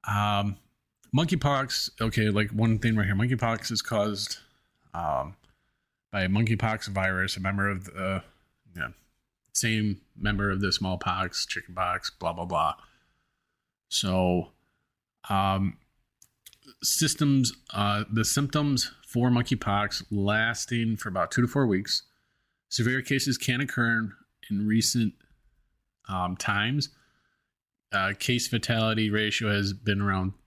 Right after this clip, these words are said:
three to, like, three to six percent. I don't believe that. That it, honestly, um, because that changed, uh, b-, from the first time I looked till now.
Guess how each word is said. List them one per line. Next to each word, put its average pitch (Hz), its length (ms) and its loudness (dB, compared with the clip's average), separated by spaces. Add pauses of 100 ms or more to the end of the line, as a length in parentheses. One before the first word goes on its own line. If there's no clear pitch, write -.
(160)
three 107 340 0
to, 92 520 -2 (560)
like, 117 200 -12
three 117 180 -8
to 101 60 -4
six - 280 -4
percent. - 760 -4 (260)
I 98 60 0
don't 95 120 -4
believe 95 280 -6
that. 98 260 -2
That 80 140 -2 (1700)
it, 107 120 -8 (380)
honestly, 110 640 2 (640)
um, 95 580 0
because 113 480 0
that 113 320 -2
changed, 110 580 0 (500)
uh, 98 300 -2
b-, 92 120 -6 (380)
from 101 180 -4
the 87 60 -6
first 113 260 -2
time 117 140 0
I 113 60 0
looked 113 420 -4
till 92 220 -12
now. 95 480 0